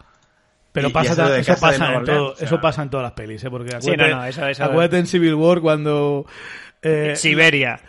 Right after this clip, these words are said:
Speaker 1: la de cosas que hace Tony Stark antes de, de ponerse al día con, con Steve y, y Bucky en Siberia, o sea,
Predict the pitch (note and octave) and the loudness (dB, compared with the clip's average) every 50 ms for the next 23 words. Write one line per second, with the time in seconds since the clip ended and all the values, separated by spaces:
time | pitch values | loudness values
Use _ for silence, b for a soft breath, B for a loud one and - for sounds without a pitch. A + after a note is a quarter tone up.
0 | B B B _ - F3+ F#3 - F3+ G3+ F#3 - F3+ G3 - G#3+ G#3+ - - G#3 | B B B _ -2 0 2 4 4 4 2 2 2 4 6 6 4 4 2 2
1 | F#3 F#3 D3+ - F3 D#3+ D#3 D3 D3+ - - F#3 F3+ F3+ G3 F#3+ D#3+ - - E3+ | 2 2 2 2 2 4 4 2 2 -2 0 0 2 2 2 2 0 2 2 4
2 | F3 F#3+ G#3 G3 - - - E3 E3 D3+ F3 F#3 E3+ F3 F3 E3+ E3 E3 D#3+ D#3+ | 4 4 2 0 -2 -2 -2 -2 0 0 0 0 2 2 2 2 4 2 2 0
3 | D#3 E3+ E3+ D3 E3 D#3+ D#3 D#3 C3 D#3+ D3 D#3+ D#3+ - - F3+ D#3+ D3+ E3 E3+ | -2 -6 -6 -4 -2 -2 -2 -2 -2 -2 -2 -2 -2 -2 -2 -2 0 0 0 0
4 | F3 E3 D#3+ D#3 D3 C#3+ C#3+ C3+ C3 C3 C#3+ - - - E3 D3+ D3 C3 - - | 0 0 0 2 2 0 0 -4 -6 -10 -14 -16 -10 -8 -6 -6 -6 -6 -4 -2
5 | D#3+ D3+ D3 E3 D#3 D3+ D3 C#3+ C#3 C#3+ - D3+ C#3 C#3+ C#3+ C3+ D3+ C#3+ - - | -2 -2 0 -2 -2 0 -2 -2 -4 -4 -4 -4 -4 -4 -4 -4 -4 -6 -6 -6
6 | - C#3+ B2+ B2+ A#2+ B2+ B2 A#2+ C3 A2+ C#3 C3 B2+ B2 A#2+ | -6 -8 -8 -8 -8 -8 -10 -10 -10 -10 -10 -10 -10 -10 -12